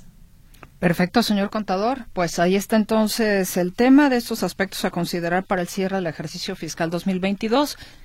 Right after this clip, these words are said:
¿Se quedó usted con alguna duda sobre el tema o alguna otra cuestión que desee consultar? Por favor, adelante. ¿Qué le parece si aprovechamos los dos minutitos y medio que tenemos antes de ir al corte comercial, señor contador,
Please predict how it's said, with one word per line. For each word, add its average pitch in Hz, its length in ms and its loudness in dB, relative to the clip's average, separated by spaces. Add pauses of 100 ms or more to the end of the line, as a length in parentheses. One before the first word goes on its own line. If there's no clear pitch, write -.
(140)
¿Se - 160 -8
quedó 165 320 -4
usted 170 320 -8
con 165 160 -8
alguna 185 400 -4
duda 262 320 -2
sobre 160 300 -4
el 156 80 -8
tema 202 380 -4
o 190 160 0
alguna 170 400 -4
otra 165 200 -10
cuestión 160 480 -6
que 165 140 -6
desee 160 320 -6
consultar? 175 560 0 (540)
Por 285 140 2
favor, 214 420 0
adelante. 226 600 2 (360)
¿Qué 330 100 0
le 370 80 2
parece - 540 2
si 233 420 2
aprovechamos 226 880 2
los 208 320 0
dos 233 160 -2
minutitos 202 540 0
y - 20 0
medio 175 380 -2
que 147 100 -6
tenemos 165 460 -4
antes 165 220 -4
de 160 120 0
ir 160 100 0
al 175 120 -2
corte 156 300 -6
comercial, 202 480 0
señor 180 220 -2
contador, 214 460 0